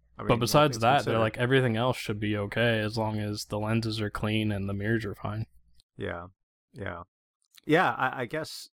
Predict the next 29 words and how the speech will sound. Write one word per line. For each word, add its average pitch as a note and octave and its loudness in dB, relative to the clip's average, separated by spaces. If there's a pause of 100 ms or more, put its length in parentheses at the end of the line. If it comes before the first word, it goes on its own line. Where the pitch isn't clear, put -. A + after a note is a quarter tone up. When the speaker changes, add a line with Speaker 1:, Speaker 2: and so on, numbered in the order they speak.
(120)
Speaker 1:
<laughs> - 6 (840)
I A#2 -6
guess A#2+ -6
to A#2 -8
back, G#2 -6 (380)
backtrack G#2+ -6
a G2 -12
little F2+ -10
bit, F#2 -10 (140)
um, F2+ -8 (1160)
you - -8
know, F#2+ -2 (100)
just - -18
talking A2+ 0
about F#2+ -2
the G#2 -6
initial G2 -8
experience G2+ -4
of F#2+ -6
buying F#2 0
the F#2+ -6
laser F#2+ -6
to F#2 -10
begin F#2+ -6
with F#2+ -6
was F#2 -10
kind G2+ -6
of F2+ -8
interesting F#2+ -8